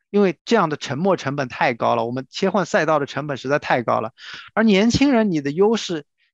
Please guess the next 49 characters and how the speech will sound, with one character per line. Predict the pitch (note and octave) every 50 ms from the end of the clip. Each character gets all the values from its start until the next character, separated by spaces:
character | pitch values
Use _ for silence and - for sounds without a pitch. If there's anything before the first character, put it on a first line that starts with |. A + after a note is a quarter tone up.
| _ _
恰 | - - C#4+ C4
恰 | G#3 - G#3+ G3
是 | - - G3 F3
你 | D#3+ C#3+ C3+
在 | - - A3+ G3+
这 | - - G#3
些 | F#3 - G#3+ F#3+
赛 | - - A#3+ G3 E3
道， | D#3 F#3+ E3 D#3+
你 | F3 A3+
只 | A3+ -
是 | A#3 A3
刚 | - C4+ C#4+ D#4
刚 | D#4 F#4+ F#4+ F4+
进 | - D#4 A#3
入 | G#3 F3+
这 | D3+ F#3
个 | D#3+ D3+
赛 | - - E3+ D#3
道 | D#3 D3+
的 | D3 D3
尾 | C3 C3+ A2+ A2
端， | G#2+ B2 B2 B2+ B2+ - _ _ _ _ _ _ -
一 | F3+ G3
旦 | G3 C4 A#3
有 | F#3+ D#3+ C3+
新 | - - G#3 G#3
的 | G3 F3
赛 | - E3+ D#3
道， | D3 C#3 B2+
你 | A#2+ A#2 A2+
就 | A#2 C#3+ D3+
应 | D#3 E3
该 | E3+ F3 F3
去 | E3+ - - - D#3+
嘛， | C3 G2 - _ _ _
对 | - C#3+
吧？ | B2 A2 - _ _ _ _ _ _ _
所 | - C4
以 | C#4+
你 | B3+ G#3 F3+
就 | A#3 B3+ C4
应 | C4 B3+
该 | C#4 C#4 C#4
就 | B3 C#4+ C#4+ A#3
不 | - _ - G#3
要 | B3 C4 A#3+
固 | - - C4 A#3+ G3
化 | - - G#3+ G3 F3